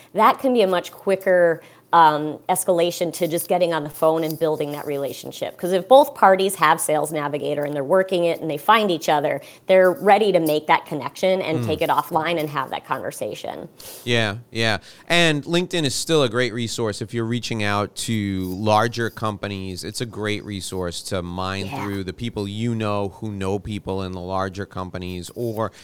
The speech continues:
Speaker 2: you can even directly target them, maybe not by spamming them on LinkedIn, but perhaps going and sending something physical to introduce yourself. You can figure out who the right person is through using LinkedIn.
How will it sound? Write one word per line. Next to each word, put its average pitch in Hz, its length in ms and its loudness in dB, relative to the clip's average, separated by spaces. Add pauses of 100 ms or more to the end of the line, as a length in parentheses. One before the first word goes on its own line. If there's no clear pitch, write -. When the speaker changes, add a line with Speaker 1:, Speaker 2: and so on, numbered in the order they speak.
Speaker 2:
you 127 100 -6
can 123 160 -4
even 107 240 -6
directly 104 460 -6
target 107 500 0
them, 98 340 -6
maybe 110 280 -4
not 101 340 -4
by 92 200 -2
spamming 104 600 -6
them 98 180 -4
on 95 220 -6
LinkedIn, 117 500 -6 (240)
but 127 140 -6
perhaps 110 480 -2
going 107 500 -4
and 101 480 -6
sending 117 360 -4
something 107 340 -6
physical 104 720 -2 (220)
to 104 420 -6
introduce 107 640 -6
yourself. 95 480 -6
You 104 100 -10
can 101 140 -10
figure 98 340 -6
out 98 200 -2
who 113 100 -6
the 104 100 -4
right 101 260 -4
person 95 380 -8
is 113 260 -6
through 113 160 -8
using 104 420 -8
LinkedIn. 98 520 -6